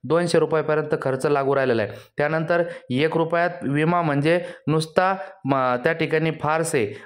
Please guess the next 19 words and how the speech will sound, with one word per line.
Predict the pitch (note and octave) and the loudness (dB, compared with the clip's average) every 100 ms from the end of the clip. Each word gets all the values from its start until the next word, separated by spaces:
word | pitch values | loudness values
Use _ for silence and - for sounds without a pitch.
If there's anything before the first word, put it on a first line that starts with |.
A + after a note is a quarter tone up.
| - | -6
असं | D3 D#3 | -2 -2
म्हणायला | C#3+ C#3+ | 0 0
काही | D3+ E3 | 0 -2
हरकत | C#3+ C#3+ C#3+ | -2 -2 -2
नाही, | D3 | -2
कारण | C#3 C#3+ | 0 -2
शेतकऱ्यांचे | C#3+ D3 D3 D#3+ D#3+ D#3+ | -2 -2 -2 -2 0 0
तोंड | E3 E3 E3 | 0 0 0
पाहून | E3 E3 | 0 0
शंभर | D#3 D#3+ D#3 | 0 0 2
रुपयापासून | D3 D3 D#3 D#3 D#3+ D#3+ D#3+ - - - | 2 2 0 0 0 0 -2 -6 -10 -4
पाचशे | D3 D3+ E3+ | -2 2 2
रुपयापर्यंत | E3 E3 D#3+ E3 E3 | 4 2 0 0 0
पीक | D#3+ D#3+ D#3 D#3+ | 0 0 0 2
विमा | D#3+ | 2
नोंदणीसाठी | D#3+ D#3+ E3 E3 D3 C#3 F3 F3+ - _ | 2 2 2 2 0 2 0 0 -12 _
आकारला | B2+ C3+ E3+ D#3+ E3+ | -4 -2 -2 0 0
जात | D#3+ D#3+ D#3+ | 0 0 2
आहे. | C#3+ | 0